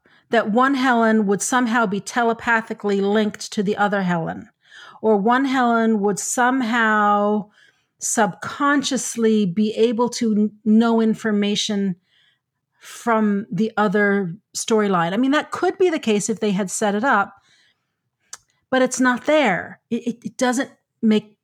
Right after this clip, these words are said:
logical sense according to the world that they have created. Now, it could be that they just, the writers just tossed it in as kind of a, a nudge, nudge, wink, wink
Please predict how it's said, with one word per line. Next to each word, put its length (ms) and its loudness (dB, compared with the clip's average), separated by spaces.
logical 840 2
sense 520 -4
according 340 -2
to 140 -6
the 200 -2
world 520 0
that 140 -6
they 100 -2
have 160 -2
created. 420 -4
Now, 260 0
it 160 -6
could 240 -4
be 120 0
that 180 -2
they 100 2
just, 380 -4
the 100 -2
writers 340 0
just 240 -6
tossed 400 0
it 80 0
in 180 2
as 100 -4
kind 200 -2
of 80 0
a, 200 2
a 140 0
nudge, 360 0
nudge, 280 0
wink, 260 -2
wink 520 -2